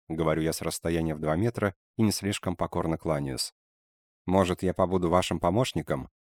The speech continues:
Тень, солнце, крем, напитки, закуски, что хотите, всё будет".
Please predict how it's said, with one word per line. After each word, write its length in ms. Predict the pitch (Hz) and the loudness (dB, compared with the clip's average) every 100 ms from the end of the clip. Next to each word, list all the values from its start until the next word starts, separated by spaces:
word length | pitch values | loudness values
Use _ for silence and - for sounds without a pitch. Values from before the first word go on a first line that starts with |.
| _ - | _ 0
Тень, 300 | 92 110 101 | 2 2 0
солнце, 420 | - 104 107 - | 2 2 0 -4
крем, 320 | - 90 101 | -2 0 2
напитки, 440 | 82 107 117 - | 0 0 -2 -2
закуски, 600 | 78 76 - 104 - 101 98 | -2 -2 -2 -6 -4 -4 -2
что 200 | - 95 | -2 0
хотите, 360 | 107 127 123 | 0 -2 -2
всё 180 | - 123 | -2 -2
будет". 360 | 110 92 71 | 0 0 -2